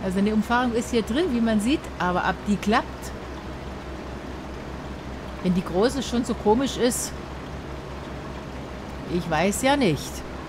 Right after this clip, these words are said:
Der steht außerhalb der Frucht, der stört auf keinen Fall hier. Aber was der hier wieder bastelt und macht, das kann ich nicht verstehen.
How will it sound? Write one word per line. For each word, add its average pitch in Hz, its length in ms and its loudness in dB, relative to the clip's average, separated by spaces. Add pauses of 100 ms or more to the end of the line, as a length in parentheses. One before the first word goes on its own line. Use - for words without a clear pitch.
(1700)
Der 240 260 6
steht - 280 0
außerhalb 277 520 4
der 285 120 4
Frucht, 294 320 0 (340)
der 170 140 0
stört 196 380 0
auf 190 140 -4
keinen 165 240 0
Fall 214 340 2
hier. 277 180 4 (760)
Aber 190 220 6
was 180 160 2
der 226 120 6
hier 233 200 4
wieder 165 200 4
bastelt 240 640 2 (120)
und 156 180 0
macht, 277 320 4 (1400)
das 175 200 -2
kann 269 180 4
ich 254 100 6
nicht 277 200 2
verstehen. 220 580 2